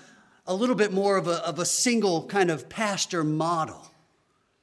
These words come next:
Uh, or they might have a number of pastors on the staff, but there's the senior pastor. He's kind of the guy in charge. I would just say that you, you don't find a pattern like that in the Bible as much as you would find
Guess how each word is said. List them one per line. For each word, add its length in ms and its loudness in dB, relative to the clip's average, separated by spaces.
Uh, 240 -18
or 300 6
they 100 4
might 200 4
have 260 4
a 20 2
number 320 4
of 100 -4
pastors 460 0
on 160 6
the 80 2
staff, 540 2
but 120 -8
there's 220 0
the 120 -2
senior 640 2
pastor. 520 -8
He's 200 -2
kind 240 2
of 320 -2
the 80 0
guy 260 0
in 180 4
charge. 840 2
I 160 2
would 160 4
just 240 0
say 200 2
that 300 -6
you, 160 -6
you 120 -4
don't 240 0
find 720 2
a 160 2
pattern 640 2
like 220 0
that 340 -2
in 140 0
the 60 -2
Bible 460 -2
as 180 -2
much 280 0
as 160 -4
you 80 -4
would 160 -2
find 500 -2